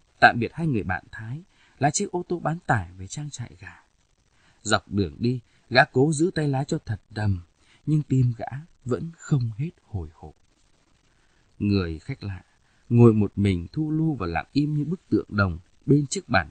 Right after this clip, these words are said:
gỗ đỏ đứa nhiều vân vàng, được làm bằng rễ cây trông khá sành điệu. Nhưng khốn nỗi, phòng khách từ ngày thiếu sự chăm sóc của An Lém, bụi bặm phủ đầy, mặt bàn trắng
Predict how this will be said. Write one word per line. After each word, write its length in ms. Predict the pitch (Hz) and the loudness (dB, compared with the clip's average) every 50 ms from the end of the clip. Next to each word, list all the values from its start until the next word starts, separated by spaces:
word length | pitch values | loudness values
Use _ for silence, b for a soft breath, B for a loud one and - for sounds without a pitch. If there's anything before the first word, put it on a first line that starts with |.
| - | -6
gỗ 260 | 87 101 - 139 160 175 | -4 -2 -2 -2 -2 2
đỏ 300 | 120 113 95 80 - - - | 4 4 4 4 0 -8 -8
đứa 220 | - 95 104 101 127 160 196 180 | -4 -2 -2 -2 -4 -6 -8 -8
nhiều 320 | 123 107 107 101 92 78 | -2 2 2 2 2 0
vân 200 | 80 110 147 147 | 0 -2 -2 -2
vàng, 300 | 123 - 104 87 76 71 - b b b b b b | 0 -2 -2 -2 -2 -6 -14 b b b b b b
được 240 | - 147 143 - - | 2 2 2 2 2
làm 280 | - 123 113 110 107 87 | -2 -2 -2 -2 -2 -4
bằng 140 | 98 95 95 | -4 -4 -4
rễ 180 | - - - 165 - | -2 -2 -2 -2 0
cây 240 | - 160 160 160 151 - | 0 0 0 0 -4 -2
trông 300 | - - 151 143 139 131 123 | 2 2 2 4 2 0 -4
khá 200 | - - - 127 135 190 | -10 -10 -8 -6 -4 0
sành 240 | - - - 85 76 - | 0 0 0 0 -4 -8
điệu. 200 | 73 73 67 - _ _ _ _ _ b b b b b b b b b b b b b | -12 -14 -14 -14 _ _ _ _ _ b b b b b b b b b b b b b
Nhưng 160 | - 98 104 101 | 0 2 2 2
khốn 300 | - - 101 104 107 110 | 2 -2 -2 -2 0 -2
nỗi, 220 | 110 117 131 147 156 b b b b b | -2 -4 -4 -6 -8 b b b b b
phòng 240 | - 127 120 117 110 | 4 6 6 6 6
khách 320 | - 175 - - _ _ | 4 0 -4 -6 _ _
từ 140 | - 131 120 | 4 4 4
ngày 200 | 107 110 107 107 | 4 4 0 -2
thiếu 200 | - - 151 196 | 0 2 2 2
sự 180 | - - - - | 4 2 2 0
chăm 200 | - - 170 156 | 2 0 -2 -2
sóc 180 | - - - - | -2 -6 -8 -6
của 100 | - - | -6 -4
An 300 | - - 131 147 151 143 | -2 -2 -2 -2 -2 -4
Lém, 260 | 143 131 135 151 190 240 | -4 -4 -4 -6 -4 2
bụi 220 | - 135 113 85 - - | 4 4 4 4 2 2
bặm 180 | 113 92 - - - - | 2 2 2 0 -6 -2
phủ 300 | - - 110 85 - - | 2 2 2 2 0 -4
đầy, 280 | - 98 107 107 95 87 - _ _ _ _ _ _ - | -6 -2 0 0 0 0 -4 _ _ _ _ _ _ 0
mặt 220 | 123 120 - - | 0 0 2 0
bàn 240 | 135 113 104 92 85 - | 0 2 2 0 -2 -2
trắng 240 | - 127 131 175 | -2 0 0 -2